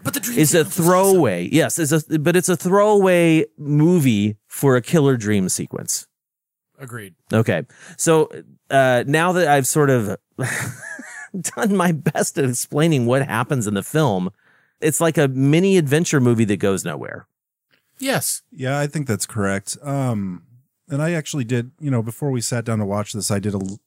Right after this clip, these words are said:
Speaker 3: as much research as I could. Um, I didn't find out a ton, but it wasn't, I wasn't surprised. I knew beforehand that it wasn't gonna be, you know, a giant monster movie. I knew there was very li-,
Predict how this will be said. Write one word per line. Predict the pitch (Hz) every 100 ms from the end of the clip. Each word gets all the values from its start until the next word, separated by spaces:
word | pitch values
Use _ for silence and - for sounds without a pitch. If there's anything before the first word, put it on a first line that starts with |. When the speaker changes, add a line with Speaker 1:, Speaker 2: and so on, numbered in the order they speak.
| _ 196
Speaker 3:
as | 110 113 160 _
much | - 127 131 -
research | 123 113 120 107
as | 110 95
I | 92
could. | - 104 104 127 - _ _ _ _
Um, | 120 104
I | 110
didn't | 127 117
find | 127 120
out | 113
a | 98
ton, | - 113 113 101
but | 98
it | 117
wasn't, | 127 143 147 135 113 _ _ _ _ _
I | 131
wasn't | 165 165 143
surprised. | - - - 117 117 107 90 -
I | - 117 104
knew | 127 135
beforehand | 127 107 - 110 107 104 98
that | 95
it | 98
wasn't | 98 101 98
gonna | 98
be, | 92 98 95 95 87 _ _ _ _ _ _ _
you | 110
know, | 98
a | 98
giant | 101 101 101
monster | 98 95 -
movie. | 82 85 85
I | 95
knew | 101 107 107
there | 104
was | 98 85
very | 95 107 110
li-, | 107